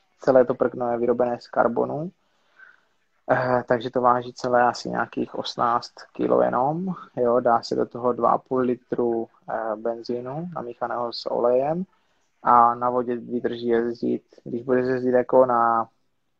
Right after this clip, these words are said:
plný výkon, tak ti to utahá po pěti, deseti minutách, jako každého, ale, ale vy-, dokáže, jako, jakoby vydrželo by to na, třeba na moři, kde jedeš pořád jenom rovně, tak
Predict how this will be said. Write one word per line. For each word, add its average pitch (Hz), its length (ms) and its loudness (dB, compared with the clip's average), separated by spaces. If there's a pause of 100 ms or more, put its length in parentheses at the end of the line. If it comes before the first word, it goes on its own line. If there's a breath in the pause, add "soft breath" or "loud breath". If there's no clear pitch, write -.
(140)
plný 139 260 4
výkon, 131 640 0
tak 123 220 0
ti 131 120 -4
to 127 140 2
utahá 123 400 4
po 117 320 2
pěti, 120 300 -4
deseti 123 320 -4
minutách, 120 540 -4
jako 117 200 -8
každého, 120 640 0 (720)
ale, 117 560 4 (560)
ale 123 220 4
vy-, 120 140 -4 (280)
dokáže, 127 400 -2 (380)
jako, 131 340 -4
jakoby 127 400 -4
vydrželo 123 420 0
by 123 100 2
to 127 100 0
na, 117 440 2
třeba 117 260 -2
na 117 80 -6
moři, 135 520 2
kde 123 140 2
jedeš 120 200 2
pořád 123 240 2
jenom 120 180 0
rovně, 120 300 -4
tak 120 140 0